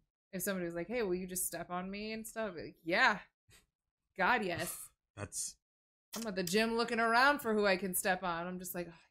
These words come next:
Speaker 2: That is a
Speaker 1: you're,
Speaker 2: dynamic that I
Speaker 1: you're
Speaker 2: will
Speaker 1: big and
Speaker 2: never,
Speaker 1: strong. I don't wanna
Speaker 2: ever
Speaker 1: step on you."
Speaker 2: shame anybody for, but not, that ain't for me.
Speaker 1: No,
Speaker 2: That's,
Speaker 1: yeah, it's
Speaker 2: that's a no for me, dog.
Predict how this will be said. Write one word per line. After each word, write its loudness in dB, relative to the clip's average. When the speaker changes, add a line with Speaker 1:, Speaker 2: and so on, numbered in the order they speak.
Speaker 2:
That 2
is 4
a 6
Speaker 1:
you're, 2
Speaker 2:
dynamic 4
that 0
I 4
Speaker 1:
you're 4
Speaker 2:
will 2
Speaker 1:
big 4
and 4
Speaker 2:
never, 2
Speaker 1:
strong. 2
I -4
don't -12
wanna -18
Speaker 2:
ever 0
Speaker 1:
step -8
on -18
you." -14
Speaker 2:
shame 0
anybody 2
for, -2
but -2
not, -10
that -6
ain't -8
for -14
me. -8
Speaker 1:
No, -2
Speaker 2:
That's, 4
Speaker 1:
yeah, 4
it's -6
Speaker 2:
that's 4
a 4
no 4
for 0
me, 4
dog. -2